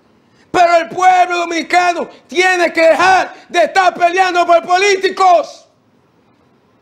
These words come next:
Que usted es el único que se jode, coño. Piense en su familia.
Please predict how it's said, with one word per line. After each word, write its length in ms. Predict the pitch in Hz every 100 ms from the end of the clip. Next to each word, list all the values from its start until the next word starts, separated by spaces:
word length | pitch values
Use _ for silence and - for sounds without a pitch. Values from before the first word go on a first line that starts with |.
| _ _ _ _ _ _ -
Que 100 | 381 381
usted 240 | 349 - 392
es 160 | 381
el 60 | 392
único 340 | 415 403 370
que 160 | 349 349
se 120 | 359
jode, 520 | 320 392 392 381 330
coño. 800 | - 359 359 339 311 294 247 160 - _ _ _ _ _ _ _ _ _ _ _ _ _ _ _ _ _ _ _ _ _ _ _ -
Piense 440 | 349 403 392 359
en 80 | 330
su 100 | 330
familia. 880 | 320 320 392 403 359 330 311 -